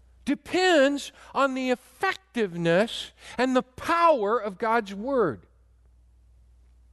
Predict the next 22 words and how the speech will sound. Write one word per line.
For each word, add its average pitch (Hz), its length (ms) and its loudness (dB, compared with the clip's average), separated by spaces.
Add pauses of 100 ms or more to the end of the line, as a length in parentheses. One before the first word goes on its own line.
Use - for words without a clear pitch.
(440)
The 311 120 2
reality 320 880 2
of 139 120 0
it, 151 120 -6
the 277 100 -6
truth 381 640 2
of 202 120 -2
it, 180 140 -2
will 302 200 0
it 294 140 -6
stand 330 720 -2
the 311 80 -2
test? 240 600 -6 (840)
This 302 240 -4
was 233 140 -4
so 359 580 2
impressed 254 720 -4
upon 170 480 -2
me 180 260 0 (540)
this 233 320 -2
week 220 500 -2
by 190 280 0